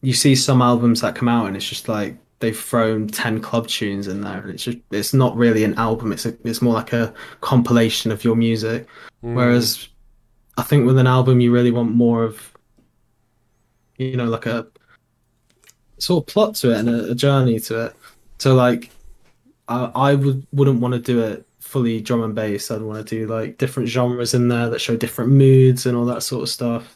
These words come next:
Speaker 1: But it's not something that I'd really wanna approach at the moment, 'cause it'd probably take up a lot of time as well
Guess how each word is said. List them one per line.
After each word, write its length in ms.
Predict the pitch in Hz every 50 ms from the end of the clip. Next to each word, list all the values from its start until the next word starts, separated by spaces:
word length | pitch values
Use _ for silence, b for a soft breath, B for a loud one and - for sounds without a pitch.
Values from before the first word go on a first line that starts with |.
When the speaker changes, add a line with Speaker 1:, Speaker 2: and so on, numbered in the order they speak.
| _ _ _ B B B B B B B _ _ _ _ _
Speaker 1:
But 100 | - 135
it's 180 | 131 131 123 -
not 160 | 143 127 120
something 300 | - - 131 120 120 123
that 100 | 123 104
I'd 140 | 101 117 -
really 180 | 123 120 120 120
wanna 180 | 117 117 117
approach 360 | 113 - - 127 120 117 -
at 60 | 117 110
the 40 | 120
moment, 460 | 120 120 120 120 117 113 110 117 -
'cause 140 | - - -
it'd 220 | 117 104 113 -
probably 260 | - 127 120 120 120
take 340 | 117 - 120 117 117 117 -
up 260 | 120 117 - - _ _ -
a 60 | 123
lot 160 | 123 123 120
of 80 | - -
time 260 | - 127 120 120 120
as 120 | 117 120 120
well 280 | 123 127 139 147 110